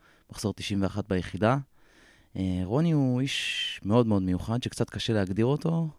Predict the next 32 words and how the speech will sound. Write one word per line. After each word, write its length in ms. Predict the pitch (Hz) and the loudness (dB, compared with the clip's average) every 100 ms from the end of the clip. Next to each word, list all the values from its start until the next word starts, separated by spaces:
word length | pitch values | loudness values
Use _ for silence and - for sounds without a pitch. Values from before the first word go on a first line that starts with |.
| - | -10
אבל 480 | 104 104 101 104 104 - _ | 0 2 2 2 -2 -10 _
אפשר 160 | - 160 | -2 0
להגדיר 300 | 139 127 135 | 0 2 2
אותו 160 | 135 | 2
בזה 280 | 98 98 127 | 2 2 2
שהרבה 840 | - 104 98 92 - _ 101 104 135 | 2 2 0 -2 -10 _ 0 4 6
מהשיחה, 520 | 131 - 104 123 139 | 4 0 -4 -2 -2
אני 100 | 131 | -4
פשוט 220 | - - | -8 -14
הסתכלתי 440 | 117 - 113 113 | -8 -4 -2 -2
עליו 140 | 123 104 | -2 -2
ואני, 180 | 92 92 92 - | -2 -2 -6 -4
ואמרתי 360 | 98 98 107 120 | -2 0 0 -2
לעצמי, 400 | 110 - 107 101 - - - _ | -4 -4 -6 -6 -12 -20 -20 _
"אני 120 | 101 117 | 0 2
רוצה 220 | 123 107 | 2 4
גם 220 | 101 98 | 4 4
ככה. 300 | - 85 82 82 - _ _ _ _ 104 | 2 -4 -6 -12 -18 _ _ _ _ 0
אני 80 | |
רוצה 240 | 113 113 101 | 0 2 -2
גם 280 | 85 104 104 | 2 2 4
לדעת, 640 | 92 80 90 87 - - - _ _ _ _ _ _ 107 | 2 2 2 0 -6 -18 -20 _ _ _ _ _ _ -2
לראות 320 | 92 123 110 | 4 4 4
את 80 | 101 | 2
העולם 320 | 95 107 104 | 4 4 2
כמו 200 | - 107 | -2 -2
שהוא 260 | - 98 | 0 0
רואה, 300 | 95 76 120 127 | 0 2 2 2
ולהצליח 540 | 107 92 - 120 113 | 0 -4 -2 0 0
לעשות 340 | 110 95 113 - | 0 -2 -2 -2
את 80 | |
זה", 120 | 95 | -2